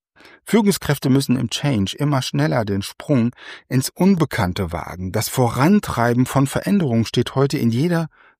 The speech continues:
Management-Stellenbeschreibung und ist somit zum täglichen Standard geworden. Führungspersönlichkeiten brauchen ein hohes Maß an Change-Management-Fähigkeiten,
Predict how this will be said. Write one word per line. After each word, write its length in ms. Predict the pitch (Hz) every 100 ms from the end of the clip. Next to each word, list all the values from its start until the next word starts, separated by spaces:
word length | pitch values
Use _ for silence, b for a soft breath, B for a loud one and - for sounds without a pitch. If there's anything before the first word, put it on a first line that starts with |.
| -
Management-Stellenbeschreibung 1600 | 107 123 127 120 123 117 123 - 104 95 87 90 - 98 101 104
und 160 | 104 107
ist 180 | -
somit 360 | - 143 151 - B B B _
zum 200 | - 110 -
täglichen 460 | 120 107 123 110 123
Standard 500 | - 80 80 78 -
geworden. 440 | 78 80 85 - B B B
Führungspersönlichkeiten 960 | - 180 196 - 139 147 143 - 143 127
brauchen 320 | 107 131 -
ein 200 | 120 107
hohes 320 | 185 233 -
Maß 420 | 120 117 143 170
an 220 | - 120 -
Change-Management-Fähigkeiten, 2000 | - 139 143 156 - 120 120 180 185 107 92 90 90 - 90 - - 92 92 95